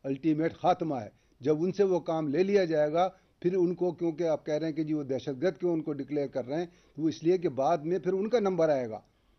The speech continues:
پہلے مالکی حکومت کو یا یہ شیعہ حکومت جو ہے نا، ان کو ختم کر کے اور ان سے وہ کام جو لینا مقصود ہے، اور اسی لیے ان کو شے دی جا رہی ہے، اسلحہ دیا جا رہا ہے، پیسے دیا جا رہا ہے، آ، یعنی behind the scenes۔ جس وقت وہ کام ان سے، وہ مضموم کام لے لیا جائے گا،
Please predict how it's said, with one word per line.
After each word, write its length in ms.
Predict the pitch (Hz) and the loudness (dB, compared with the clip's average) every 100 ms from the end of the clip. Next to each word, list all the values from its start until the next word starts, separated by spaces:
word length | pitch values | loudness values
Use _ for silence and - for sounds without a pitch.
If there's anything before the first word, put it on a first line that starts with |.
| _ _ | _ _
پہلے 300 | 120 147 185 | -2 2 2
مالکی 380 | 165 156 165 185 | 2 0 2 2
حکومت 420 | 156 175 175 170 | 2 0 -2 -2
کو 160 | 185 180 | 0 2
یا 260 | 165 151 135 | 2 2 0
یہ 300 | 139 127 113 | -2 -4 -6
شیعہ 320 | 104 214 170 | -2 2 2
حکومت 360 | 139 165 156 | 0 -2 -4
جو 140 | 135 143 | -4 -4
ہے 60 | |
نا، 160 | 151 190 - _ - | -2 -4 -8 _ -4
ان 120 | 180 | -4
کو 180 | 185 208 | 0 0
ختم 280 | - - 151 | 0 -4 -4
کر 180 | 151 139 | -4 -4
کے 260 | 180 196 190 _ _ | -2 -2 -4 _ _
اور 180 | - 139 | -6 -4
ان 180 | 139 160 | -2 -2
سے 120 | - | 0
وہ 140 | 170 160 | -2 0
کام 260 | 151 160 | -2 0
جو 120 | 156 | 0
لینا 240 | 151 151 147 | 0 0 0
مقصود 420 | 143 - 170 147 | -2 -2 0 2
ہے، 140 | 127 | 2
اور 300 | - _ - | 0 _ -4
اسی 220 | 151 160 180 | -4 -2 0
لیے 180 | 165 | 2
ان 220 | 160 156 147 | 2 2 0
کو 260 | 156 151 | 0 0
شے 220 | 131 160 | 0 0
دی 160 | 160 160 | 2 0
جا 180 | 151 151 | 2 2
رہی 160 | 147 | 2
ہے، 60 | 156 | 0
اسلحہ 260 | 135 160 147 | -2 -2 -2
دیا 200 | 147 143 | -2 -2
جا 120 | 143 | 0
رہا 80 | 143 | -2
ہے، 60 | |
پیسے 320 | 135 151 160 | 0 -2 -2
دیا 220 | 139 147 139 | -4 -4 -2
جا 200 | 139 139 | -2 0
رہا 120 | 147 | 0
ہے، 40 | 139 - _ 127 | -2 -12 _ -8
آ، 340 | 120 120 113 | -4 -4 -4
یعنی 420 | 120 127 127 127 | -6 -4 -4 -2
behind 200 | 127 156 | 0 2
the 80 | 147 - | 0 2
scenes۔ 200 | 208 143 - - _ _ | 2 2 -2 -14 _ _
جس 260 | 143 190 208 | -4 0 0
وقت 140 | 180 | 0
وہ 120 | 180 | 0
کام 340 | 170 165 170 170 | 0 0 0 -2
ان 60 | |
سے، 180 | 156 175 | -2 -2
وہ 280 | 170 160 151 | 0 2 0
مضموم 400 | 131 135 139 165 | -4 -4 0 0
کام 240 | 135 147 139 | 0 -2 0
لے 120 | 156 | 0
لیا 200 | 196 190 | 2 2
جائے 260 | 156 135 139 | 2 0 2
گا، 160 | 170 | 0